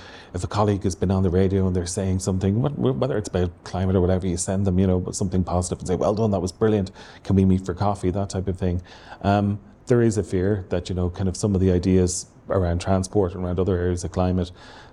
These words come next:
that they have become some po-, some polarized, and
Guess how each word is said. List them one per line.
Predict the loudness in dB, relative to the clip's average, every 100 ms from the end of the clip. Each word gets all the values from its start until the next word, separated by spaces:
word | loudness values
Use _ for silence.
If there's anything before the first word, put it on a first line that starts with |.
| -2
that | 0 0
they |
have | 0 0
become | -2 -4 -6
some | -4 -4
po-, | -2 -2
some | -2 -6
polarized, | -2 0 2 2 0 -2 -2
and | -2 -2